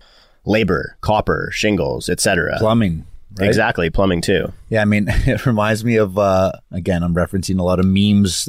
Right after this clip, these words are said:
Speaker 2: on Instagram and TikTok and whatnot this morning, but there was a meme floating around of a, a plumber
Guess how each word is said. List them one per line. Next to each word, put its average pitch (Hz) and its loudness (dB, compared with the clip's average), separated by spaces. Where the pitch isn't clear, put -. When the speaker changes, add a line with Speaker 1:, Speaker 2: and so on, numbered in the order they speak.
Speaker 2:
on 95 0
Instagram 95 0
and 87 -2
TikTok 98 0
and 98 -2
whatnot 90 -2
this - -6
morning, 92 0
but 95 0
there 113 2
was 113 4
a 117 2
meme 117 4
floating 123 2
around 104 2
of 92 0
a, 98 2
a 101 0
plumber 104 0